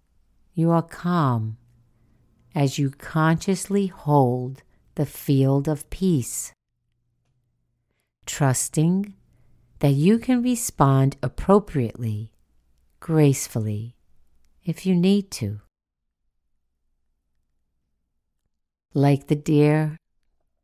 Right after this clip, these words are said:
you never force a confrontation or another's aggression. You rely on your ability to dart off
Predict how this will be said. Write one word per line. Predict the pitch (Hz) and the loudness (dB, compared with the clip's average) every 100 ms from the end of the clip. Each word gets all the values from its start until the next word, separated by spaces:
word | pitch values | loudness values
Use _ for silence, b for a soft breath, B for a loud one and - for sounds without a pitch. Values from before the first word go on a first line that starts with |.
| _ | _
you | 143 135 | 0 4
never | 143 147 151 160 160 175 | 4 6 6 4 4 0
force | 170 - 143 123 120 - | 0 -2 0 2 -2 -6
a | 131 | -8
confrontation | - 127 120 - 117 - 170 165 - 110 104 104 - _ _ _ _ _ _ _ _ _ - | -6 -4 -4 -4 -6 -2 0 0 -2 -8 -8 -10 -18 _ _ _ _ _ _ _ _ _ -2
or | 180 156 113 107 107 _ _ - | 4 4 4 0 -6 _ _ -2
another's | 120 123 123 113 107 - - | 0 2 2 2 -2 -4 -6
aggression. | 107 - 117 117 - 113 104 104 - _ _ _ _ _ _ _ _ _ _ _ _ _ _ _ _ _ b b b b | -8 -2 -2 -2 -4 -8 -10 -12 -20 _ _ _ _ _ _ _ _ _ _ _ _ _ _ _ _ _ b b b b
You | 180 | 4
rely | 190 196 190 196 | 8 8 8 8
on | 202 196 | 6 6
your | 185 | 6
ability | 170 156 156 156 156 160 | 4 4 4 6 4 0
to | 151 | -2
dart | 139 151 143 156 | -2 2 4 4
off | 151 127 135 - | 2 2 0 -6